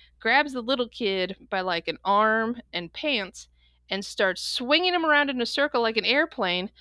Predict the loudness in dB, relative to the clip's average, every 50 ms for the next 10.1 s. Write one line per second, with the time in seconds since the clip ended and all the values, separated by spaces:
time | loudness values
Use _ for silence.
0 | -20 -20 -20 -20 -20 _ _ 2 2 2 4 2 2 0 0 -2 -4 _ _ _
1 | _ _ _ _ _ _ _ -10 -8 -8 -8 -8 -10 -14 _ _ _ _ -20 -20
2 | -20 -20 -4 0 2 4 4 6 6 8 8 8 6 6 2 0 2 4 4 4
3 | 4 4 2 0 -4 -8 -10 -6 -4 -2 -2 -2 -2 -2 -4 -4 -2 0 0 0
4 | 0 0 -2 -2 0 0 0 0 0 2 4 6 4 4 2 0 -2 0 0 0
5 | 0 0 0 0 0 0 0 0 -2 -2 -2 -6 -10 -12 -14 _ _ _ _ _
6 | _ _ _ _ _ _ _ _ -2 -2 0 2 4 4 4 4 2 2 4 4
7 | 4 4 0 -10 -20 -20 -20 -20 -20 -12 -8 -8 -6 -6 2 6 6 8 8 8
8 | 6 6 4 4 4 4 4 2 2 4 2 2 2 2 2 4 4 4 6 4
9 | 6 6 6 6 4 4 4 2 2 2 0 0 -2 -2 -2 -2 -2 -2 -2 -2
10 | -2 -4